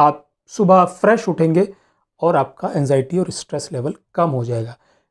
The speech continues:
लेकिन अगर ये कंटिन्यू बना रहा, आपने इस पे ध्यान नहीं दिया, तो फिर ये चीज़ें डिप्रेशन की तरफ चली जाएंगी, और फिर डिप्रेशन थोड़ा सा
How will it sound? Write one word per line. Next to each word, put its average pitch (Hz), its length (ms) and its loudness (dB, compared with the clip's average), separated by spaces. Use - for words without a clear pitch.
लेकिन 220 500 2
अगर 165 180 2
ये 170 140 2
कंटिन्यू 160 520 -2
बना 143 320 0
रहा, 123 340 -4
आपने 147 280 -6
इस 147 100 -8
पे - 140 -12
ध्यान 131 320 -4
नहीं 127 260 0
दिया, 123 240 -2
तो - 60 -6
फिर - 260 -2
ये 185 160 4
चीज़ें 139 380 -4
डिप्रेशन 151 460 -4
की 156 120 -2
तरफ 151 240 -6
चली 170 220 -2
जाएंगी, 139 460 -2
और - 80 -20
फिर 170 140 -6
डिप्रेशन 190 460 0
थोड़ा 160 220 2
सा 165 360 -4